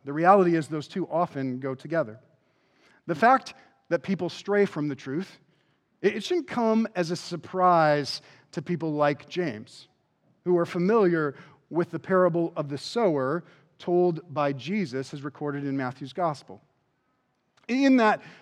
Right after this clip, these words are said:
parable, Jesus paints a, a picture of how seeds of the gospel, they fall into all kinds of places. Some are snatched away by birds, some fall on a rocky path, some fall into thorns, and others fall on good soil.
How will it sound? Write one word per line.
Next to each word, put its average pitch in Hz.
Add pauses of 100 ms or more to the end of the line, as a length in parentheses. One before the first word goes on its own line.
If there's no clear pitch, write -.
(100)
parable, 185
Jesus 196
paints 190
a, 156
a 151
picture 143
of 127
how 156 (220)
seeds 226
of 165
the 175
gospel, 175
they 165
fall 208
into 190
all 196
kinds 170
of 160
places. - (500)
Some 208
are 170
snatched 180
away 170
by 151
birds, 185 (220)
some 202
fall 180
on 156
a 139
rocky 151
path, 175 (260)
some 196
fall 180
into 180
thorns, 190
and 147
others 135 (500)
fall 147
on 139
good 135
soil. 123